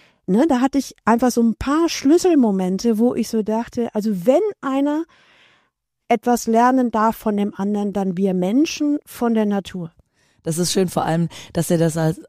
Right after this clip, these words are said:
Speaker 2: auch als Studierende dann nochmal klar geworden ist, dass da so viel mehr hintersteckt und, ähm, ja, diese Demut, das ist toll, dass du das erwähnst, weil ich weiß das vom Segeln zum Beispiel, ne?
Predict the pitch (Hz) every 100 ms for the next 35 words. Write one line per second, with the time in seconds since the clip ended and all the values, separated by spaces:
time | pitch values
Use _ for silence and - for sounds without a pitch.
0 | _ - 160 160 147 - 156 151 214 214
1 | 170 156 147 143 147 143 160 165 180 151
2 | 143 139 147 147 - 151 - 156 151 147
3 | - - - - 185 170 165 185 180 160
4 | 156 147 - 160 - - - 160 160 -
5 | 147 147 143 147 - 240 208 190 175 165
6 | 165 165 190 208 196 170 165 - 180 180
7 | 170 165 - 170 170 165 160 - - -
8 | - _ _ 180 170 175 185 - - 165
9 | 151 170 165 156 131 123 120 - 127 127
10 | 165